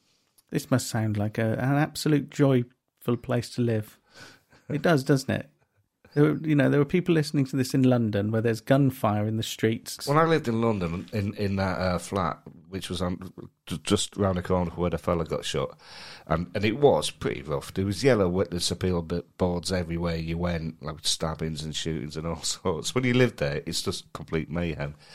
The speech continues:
Speaker 2: And I used to listen to, on the satellite channel, you used to get radio channels on the satellite cha-, uh,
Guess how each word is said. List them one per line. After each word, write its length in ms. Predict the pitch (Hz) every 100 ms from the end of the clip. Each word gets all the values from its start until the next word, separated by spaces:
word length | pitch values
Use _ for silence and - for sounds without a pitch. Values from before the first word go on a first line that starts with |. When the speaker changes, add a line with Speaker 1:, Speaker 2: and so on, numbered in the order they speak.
| - - - - -
Speaker 2:
And 240 | 98 104 -
I 100 | 120
used 280 | 143 151 -
to 60 | 110
listen 380 | 120 117 - 85
to, 320 | - 82 82
on 280 | 90 90 90
the 240 | 90 87
satellite 640 | - 104 95 - 73 71
channel, 240 | - 69 73
you 60 | 85
used 100 | -
to 60 |
get 120 | 80 -
radio 380 | 104 92 80
channels 380 | 73 78 73 69
on 80 | 76
the 100 | 80
satellite 540 | - 98 - 71 69
cha-, 160 | - -
uh, 80 | -